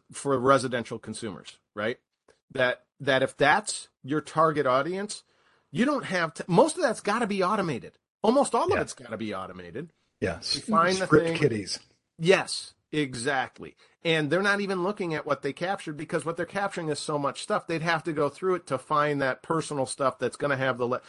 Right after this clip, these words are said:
Speaker 1: they don't have the time or inclination, and that requires a human being.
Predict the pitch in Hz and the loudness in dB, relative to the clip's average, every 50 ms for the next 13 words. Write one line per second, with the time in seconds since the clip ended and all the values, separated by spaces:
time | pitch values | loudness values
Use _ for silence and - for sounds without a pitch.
0 | - - - - 370 494 494 254 202 190 170 170 175 - 180 170 175 180 180 170 | -16 -8 -4 0 2 4 4 4 4 2 0 -2 -4 -2 0 2 2 2 2 2
1 | 165 165 160 - 165 160 170 185 196 165 - 160 - - 160 160 165 180 190 185 | 2 0 0 0 0 0 0 0 -2 -2 -4 -6 -2 0 2 2 4 4 2 4
2 | - 202 185 - - 185 170 165 175 175 156 165 160 135 160 160 160 151 151 143 | 4 2 0 4 4 4 6 6 4 2 2 0 -2 0 0 0 2 0 0 -2
3 | 135 139 165 190 170 135 110 101 107 123 | -2 -2 -2 0 0 0 -2 -4 -6 -10